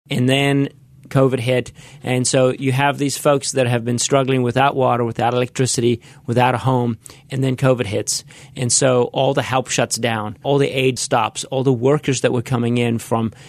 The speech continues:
you know, we were working with Samaritan's Purse down there, and all these bigger organizations, you know, Water Mission, all of them suddenly had to pull back because of covid. We were able to go back in March. Doctor Shipman went down with us. We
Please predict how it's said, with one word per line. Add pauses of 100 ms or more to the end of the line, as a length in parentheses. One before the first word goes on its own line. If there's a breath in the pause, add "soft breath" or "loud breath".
(160 loud breath)
you
know,
we
were
working
with
Samaritan's
Purse
down
there,
and (320 loud breath)
all
these
bigger
organizations, (220 loud breath)
you
know,
Water
Mission,
all
of
them
suddenly
had
to (160)
pull
back (320)
because
of
covid. (180)
We
were
able
to
go
back
in
March. (160)
Doctor
Shipman
went
down
with
us.
We